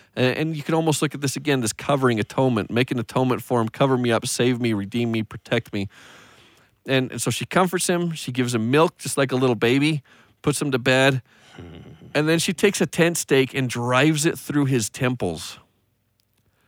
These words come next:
Speaker 1: and murders him in her tent.
Speaker 2: That,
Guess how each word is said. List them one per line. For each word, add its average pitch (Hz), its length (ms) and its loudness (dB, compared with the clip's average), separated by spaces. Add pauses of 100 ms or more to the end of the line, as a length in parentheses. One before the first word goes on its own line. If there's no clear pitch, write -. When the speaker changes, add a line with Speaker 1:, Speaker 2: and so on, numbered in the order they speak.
(1080)
Speaker 1:
and 131 180 2
murders 127 400 2
him 101 320 -4 (120)
in 117 100 -2
her 107 140 -6
tent. 90 340 -6 (1800)
Speaker 2:
That, 104 240 -2